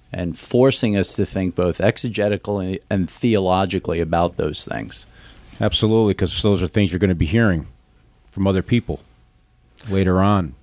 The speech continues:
Speaker 2: I would, I would suspect, um, dealing in, in churches and ministry. Uh, people are gonna ask questions, and if we need to have those answers, the best of our ability anyway. And, and I would agree with you, although I'm just a lowly first-year guy,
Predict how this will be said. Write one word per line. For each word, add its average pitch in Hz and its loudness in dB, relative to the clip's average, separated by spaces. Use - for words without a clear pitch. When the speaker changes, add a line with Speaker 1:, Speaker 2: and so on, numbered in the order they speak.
Speaker 2:
I 95 -8
would, 87 -2
I 90 -6
would 85 -2
suspect, - 0
um, 82 0
dealing 90 2
in, 85 0
in 82 -4
churches 98 0
and 82 -2
ministry. 101 2
Uh, 87 -2
people 117 0
are 113 4
gonna 117 2
ask 117 2
questions, 85 -2
and 85 -2
if 85 -4
we 101 0
need 101 2
to 90 2
have 104 2
those 95 2
answers, 101 0
the 87 -2
best 98 0
of 82 -4
our 85 2
ability 90 2
anyway. 80 0
And, 80 -2
and 104 0
I 123 2
would 120 2
agree 104 0
with 123 0
you, 92 4
although 95 2
I'm 98 2
just 92 -6
a 87 0
lowly 90 2
first-year 87 -2
guy, 80 0